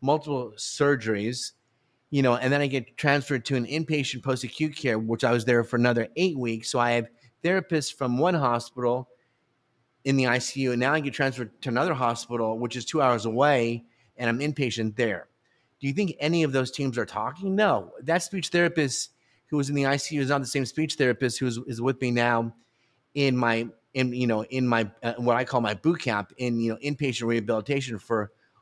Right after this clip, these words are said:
many months. And then once I get discharged from the post-acute care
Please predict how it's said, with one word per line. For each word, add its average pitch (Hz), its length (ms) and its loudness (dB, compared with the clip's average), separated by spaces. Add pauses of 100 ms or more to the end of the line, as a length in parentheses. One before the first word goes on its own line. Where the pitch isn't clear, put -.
(120)
many 139 520 2
months. 123 760 0 (460)
And 135 180 0
then 131 80 2
once 160 160 0
I 180 60 -2
get 131 140 -2
discharged 143 500 0
from 127 220 -2
the 117 100 -2
post-acute 139 560 -6
care 139 460 0